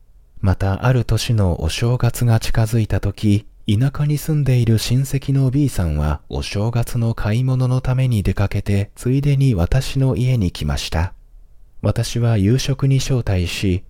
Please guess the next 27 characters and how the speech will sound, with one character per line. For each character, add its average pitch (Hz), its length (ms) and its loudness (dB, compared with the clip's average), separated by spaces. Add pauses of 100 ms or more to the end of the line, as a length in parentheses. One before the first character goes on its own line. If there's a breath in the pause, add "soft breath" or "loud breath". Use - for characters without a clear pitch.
彼 160 260 0
に 92 220 0
フ - 100 -2
ァ 85 120 0
ー 107 80 0
ル 135 100 0
ン 139 80 0
ゴ 139 140 0
ン 139 80 0
の 139 100 2
真 135 260 0
相 127 240 0
を 123 160 2
伝 120 300 0
え 117 80 2
て 113 240 2
参 113 340 0
拝 127 240 0
を 120 120 2
し - 120 -6
て 110 100 0
も 92 140 2
ら 82 80 2
い 76 80 0
ま 71 120 -2
し - 100 -6
た。 78 240 0